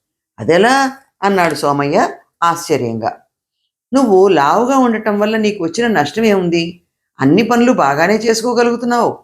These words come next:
అయితే అందరూ నిన్ను చూసి నవ్వుతున్నారని సన్నబడాలనుకుంటున్నావు. అంటే నిన్ను చూసి నవ్వే వాళ్ళ కోసం నువ్వు శ్రమ పడాలనుకుంటున్నావన్నమాట.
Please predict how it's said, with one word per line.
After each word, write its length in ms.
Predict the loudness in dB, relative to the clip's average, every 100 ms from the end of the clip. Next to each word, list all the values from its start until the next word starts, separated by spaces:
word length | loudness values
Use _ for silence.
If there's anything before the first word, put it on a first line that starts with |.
| _
అయితే 560 | -10 0 2 4 2 -4 _ _ -6
అందరూ 440 | -2 -2 2 4 4
నిన్ను 220 | 6 4
చూసి 320 | 2 -4 -2
నవ్వుతున్నారని 800 | -2 -4 -4 -2 -2 -2 -6 -8 _ _
సన్నబడాలనుకుంటున్నావు. 1160 | -2 0 2 0 2 2 0 -2 -8 -10 -10 -10 _ _ -8
అంటే 580 | -2 0 0 0 -6 _ _ _ _ _
నిన్ను 220 | 0 2 2
చూసి 720 | 2 2 2 2 2 0 -2
నవ్వే 360 | -2 0 2 2
వాళ్ళ 220 | 2 0
కోసం 480 | -2 -4 -4 -8 -8 -14 _ _ -4
నువ్వు 440 | -2 0 0 -4 _ -6
శ్రమ 280 | 0 2 2
పడాలనుకుంటున్నావన్నమాట. 1300 | 0 0 0 0 -2 -6 -8 -4 -4 -2 -4 -6